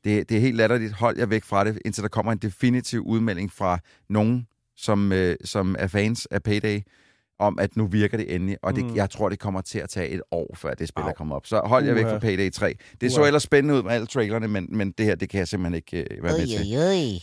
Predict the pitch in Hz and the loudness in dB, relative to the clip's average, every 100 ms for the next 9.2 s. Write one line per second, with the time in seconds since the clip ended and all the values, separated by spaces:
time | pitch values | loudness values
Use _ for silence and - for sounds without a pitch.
0 | - 131 165 165 - 151 - 151 175 190 | 4 6 6 2 0 2 6 6 6 2
1 | 175 _ _ _ - 135 131 - 123 135 | -4 _ _ _ 6 6 6 4 4 4
2 | 143 160 170 165 143 143 143 139 - 185 | 6 4 4 4 4 2 2 0 2 2
3 | 170 165 160 - 156 - 143 160 143 139 | 4 2 2 -2 -2 4 4 4 2 0
4 | - 127 131 135 139 127 98 107 123 135 | -2 0 2 2 0 -2 2 4 4 2
5 | - 120 117 117 120 95 - 101 - - | -2 2 4 4 0 0 -2 -4 -6 -6
6 | 104 107 104 107 92 - - 90 82 85 | -4 0 0 2 -2 -4 -8 -8 -6 -6
7 | 92 82 92 95 101 92 98 - - - | -4 0 0 0 -6 -4 -4 -4 -12 -20
8 | - _ 110 131 127 _ 110 151 175 196 | -20 _ 2 4 2 _ 4 4 4 0
9 | - 120 | 2 0